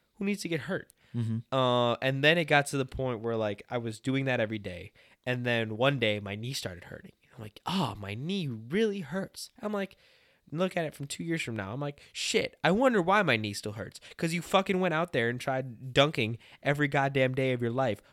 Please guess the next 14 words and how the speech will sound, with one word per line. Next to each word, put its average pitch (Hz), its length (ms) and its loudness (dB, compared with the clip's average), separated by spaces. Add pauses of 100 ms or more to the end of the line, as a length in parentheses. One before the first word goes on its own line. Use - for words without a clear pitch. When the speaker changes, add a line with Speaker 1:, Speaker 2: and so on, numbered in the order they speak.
(100)
Speaker 1:
No 143 260 8
warm 127 360 6
up, 104 180 -6 (220)
no 147 680 4
time 147 380 0
in 131 80 0
the 127 80 -2
gym. 107 420 -6 (260)
You 135 160 -4
literally, 160 500 2
like, 113 280 -2
did 110 300 0
bench 131 280 2
press - 360 -4